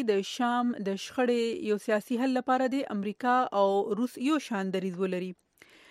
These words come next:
د شام حکومتي ټلویزیون او فعالین وایي چې د شام حکومتي عسکرو سره په یو برید کې مرستو په لړ کې روسي جنګي جهازونو نن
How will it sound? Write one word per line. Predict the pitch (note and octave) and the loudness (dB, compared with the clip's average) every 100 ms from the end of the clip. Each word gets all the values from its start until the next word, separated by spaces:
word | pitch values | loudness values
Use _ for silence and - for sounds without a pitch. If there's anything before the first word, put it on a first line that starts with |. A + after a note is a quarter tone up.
| - - _ - | -20 -20 _ 2
د | C4+ | 4
شام | - E4+ D4 | 6 6 6
حکومتي | C4+ B3 C4+ C4 | 6 2 2 0
ټلویزیون | A#3 A3+ A3 B3+ B3 B3+ G#3 | 2 2 2 2 2 4 4
او | F#3+ - | 4 2
فعالین | A3 G3+ G#3 A#3 A#3 | 4 4 4 2 2
وایي | A#3+ A#3 B3 - | 2 0 -6 -6
چې | A#3 F#3 | -4 -2
د | G3 | -2
شام | - G#3 G3+ | 0 0 0
حکومتي | G3+ G3 G3 G3 | -4 -4 -2 -2
عسکرو | F#3+ - B3 A#3+ A#3+ - | -4 -2 2 2 0 -2
سره | A3+ B3 - | 0 0 2
په | G#3 | 2
یو | G3 F3 | 2 2
برید | B3 - - | -2 -2 -4
کې | G#3+ G#3+ G#3 | -2 0 2
مرستو | B3 C4+ A3+ G#3 | 0 0 -4 -2
په | G#3+ | 0
لړ | C4+ C4 | 0 0
کې | E4 - - - - | -4 -4 -20 -20 -2
روسي | B3+ D4+ C#4 | 0 2 4
جنګي | C4 C4 | 4 6
جهازونو | C4+ B3+ C4+ C#4 A#3+ | 4 6 6 6 4
نن | A#3+ B3 | 4 2